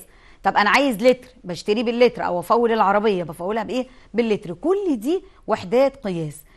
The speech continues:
نشوف كده يعني ايه القياس، او نبص كده على الصورة اللي معانا.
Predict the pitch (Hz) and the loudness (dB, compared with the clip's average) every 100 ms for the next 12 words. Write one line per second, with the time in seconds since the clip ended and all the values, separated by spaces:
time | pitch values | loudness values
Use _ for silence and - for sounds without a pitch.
0 | - - 190 349 - 330 311 294 202 247 | -18 -10 -6 -6 -4 2 4 4 2 2
1 | 277 220 208 269 285 285 - _ _ _ | 4 0 0 0 0 -2 -14 _ _ _
2 | - - _ - 170 170 185 208 294 - | -20 -20 _ -14 -12 -6 0 2 2 0
3 | - 175 175 254 - 240 208 170 - 214 | -6 -6 -4 -8 -6 0 2 0 -6 -4
4 | 196 185 170 220 294 | -4 -2 -4 -2 -2